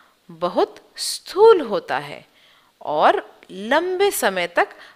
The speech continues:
पानी को संग्रहित रख सकता है। इनकी जड़ें पानी की खोज में दूर दूर तक पहुंच जाती हैं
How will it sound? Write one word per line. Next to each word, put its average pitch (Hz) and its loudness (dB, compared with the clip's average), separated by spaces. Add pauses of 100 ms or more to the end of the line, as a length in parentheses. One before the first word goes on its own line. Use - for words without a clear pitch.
(160)
पानी 190 0
को 294 -6
संग्रहित 214 -6 (280)
रख 269 0
सकता - -8
है। - -18 (840)
इनकी 175 -16
जड़ें 196 -4 (500)
पानी 170 -2
की 302 -6
खोज 170 -10
में 254 -8
दूर 381 2
दूर 302 -2
तक 254 -2
पहुंच 202 -6
जाती 156 -4
हैं 147 -18